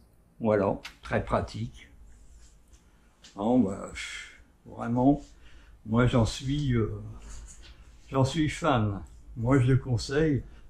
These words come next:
à celui qui veut se faire une belle config. Alors maintenant, on va venir pour l'éclairage. Alors là, moi je l'ai mis, euh, comme ça. On peut aussi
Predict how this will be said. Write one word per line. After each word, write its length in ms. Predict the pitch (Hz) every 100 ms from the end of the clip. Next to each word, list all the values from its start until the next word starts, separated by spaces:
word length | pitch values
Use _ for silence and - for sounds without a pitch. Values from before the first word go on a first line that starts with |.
| -
à 80 | -
celui 280 | - 120 131
qui 180 | 131
veut 120 | 117 117
se 140 | -
faire 180 | 131 117
une 120 | 113
belle 220 | 123 151
config. 680 | 143 120 101 - 120 143 117 - - - -
Alors 140 | 104
maintenant, 420 | 123 131 170 170 190
on 100 | 170
va 140 | 131
venir 500 | 120 147 175 170 143 - - - -
pour 200 | - 147
l'éclairage. 760 | 147 - 135 123 107 104 - - - - - -
Alors 340 | 123 127 120
là, 320 | 139 165 190 - - - - -
moi 180 | 123 147
je 120 | 143
l'ai 140 | 135
mis, 320 | 139 170 180
euh, 180 | 170 123
comme 260 | 113 135 120
ça. 280 | - 113 110
On 100 | 120
peut 440 | - 151 170 175 175 - - - - -
aussi 580 | 117 - 165 170 180